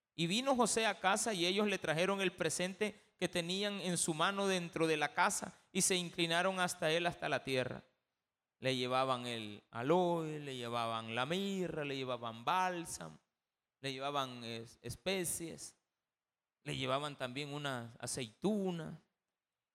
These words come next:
le llevaban también almendras. Estaban agradecidos. Jacob, en ese caso,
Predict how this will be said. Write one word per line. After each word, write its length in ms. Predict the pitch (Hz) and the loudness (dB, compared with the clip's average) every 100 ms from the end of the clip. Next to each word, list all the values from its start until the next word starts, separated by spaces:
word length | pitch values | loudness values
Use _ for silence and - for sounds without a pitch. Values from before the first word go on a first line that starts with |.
| _ _ _ _ | _ _ _ _
le 100 | 139 | -6
llevaban 380 | 131 131 147 143 | -2 0 -2 -4
también 280 | 131 143 135 | -8 -8 -8
almendras. 920 | 127 151 214 208 185 151 - - - _ _ _ _ _ _ - | -8 -6 -4 -4 -6 -10 -12 -18 -20 _ _ _ _ _ _ -16
Estaban 400 | 392 403 147 135 | -12 -10 -10 -10
agradecidos. 640 | 120 110 101 98 92 92 _ _ _ _ _ _ _ _ _ _ _ _ _ _ _ _ _ _ _ _ _ _ _ _ _ _ _ _ - | -8 -8 -8 -10 -16 -20 _ _ _ _ _ _ _ _ _ _ _ _ _ _ _ _ _ _ _ _ _ _ _ _ _ _ _ _ -6
Jacob, 440 | 170 - 175 196 | -4 2 0 0
en 120 | 151 | -4
ese 220 | 147 - - | -4 -6 -4
caso, 380 | 139 143 117 | -4 -4 -8